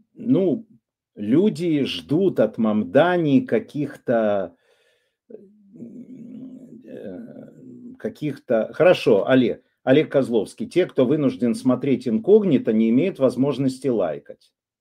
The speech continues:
Ну хорошо, но не надо дурочку валять, что я, значит, я не имею права. Ну хорошо, значит, вы не имеете права. Все, тема закрыта.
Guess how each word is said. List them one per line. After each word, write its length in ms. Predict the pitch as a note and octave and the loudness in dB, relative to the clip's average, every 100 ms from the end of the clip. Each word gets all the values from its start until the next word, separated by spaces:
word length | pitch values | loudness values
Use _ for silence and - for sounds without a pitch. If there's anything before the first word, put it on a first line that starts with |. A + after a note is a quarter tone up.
| _ _ | _ _
Ну 120 | A2+ | -4
хорошо, 480 | A#2+ D3+ D#3 - A3+ | 0 2 2 6 6
но 100 | F3+ | 6
не 100 | B2+ | 4
надо 280 | B2+ D#3+ D3 | 4 4 4
дурочку 520 | C3+ F3 D#3 - - | 4 2 2 -2 -2
валять, 380 | B2+ C#3 F#3 G#3 | 0 4 4 2
что 380 | - - B2+ - _ _ | -2 2 2 0 _ _
я, 460 | - - F3 E3 C3 _ _ | -12 0 2 2 -4 _ _
значит, 500 | G#2+ D#3+ E3 - C#3+ | -4 -2 -2 -8 -8
я 240 | C#3+ F#3+ | 0 2
не 300 | F3+ E3+ D#3+ | 2 0 0
имею 320 | D#3+ D#3+ D3+ | 0 0 -2
права. 600 | C3+ B2+ G#2 D2+ D2+ - _ _ _ _ _ - | -2 -2 -2 -4 -8 -16 _ _ _ _ _ -4
Ну 160 | D4+ | -2
хорошо, 400 | B3+ F#4+ F#4 A#3+ | 0 0 0 -2
значит, 320 | G3+ A3+ A3 | 0 0 -2
вы 140 | F#3+ G3 | -2 0
не 160 | F3 | 0
имеете 340 | D#3 D3 C3+ B2+ | -2 -2 -4 -8
права. 400 | A#2+ E2 C#2 C#2+ _ _ _ - - - _ _ _ _ _ _ _ | -8 -8 -8 -14 _ _ _ -20 -18 -20 _ _ _ _ _ _ _
Все, 380 | - D#3 G2+ - - | 6 6 6 0 -2
тема 260 | D#3+ D#3 | 0 2
закрыта. 560 | C3+ C3+ - E2+ - | 0 -2 -4 -8 -10